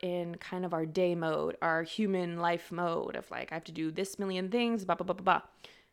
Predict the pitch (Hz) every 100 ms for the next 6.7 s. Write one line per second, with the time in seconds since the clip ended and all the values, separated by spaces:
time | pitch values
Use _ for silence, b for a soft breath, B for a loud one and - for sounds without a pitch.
0 | B _ 196 196 196 196 214 220 175 170
1 | 170 - - - 190 170 156 185 196 202
2 | 190 190 190 202 185 175 180 170 170 170
3 | 175 - - 196 170 - 175 180 180 190
4 | 202 202 175 - - - _ - 220 208
5 | 214 - 196 170 165 175 - _ _ -
6 | 185 - 190 233 214 196